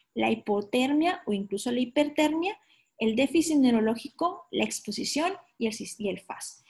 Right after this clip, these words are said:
que es, este, ultrasonido abdominal en busca de hemorragias, eh,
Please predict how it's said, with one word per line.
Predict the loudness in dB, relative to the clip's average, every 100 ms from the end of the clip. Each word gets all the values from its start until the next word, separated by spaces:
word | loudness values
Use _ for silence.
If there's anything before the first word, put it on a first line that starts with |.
| _
que | -6 -6
es, | -6 -10
este, | -10 -10 -10 -8
ultrasonido | -8 -6 -6 -6 -4 -4
abdominal | -4 0 4 4 6 4
en | 2
busca | 0 -4 -8
de | -6
hemorragias, | -4 -4 -2 -4 -4 -10 -12 _ -20 _ -10
eh, | -8 -6 -6 -6 -8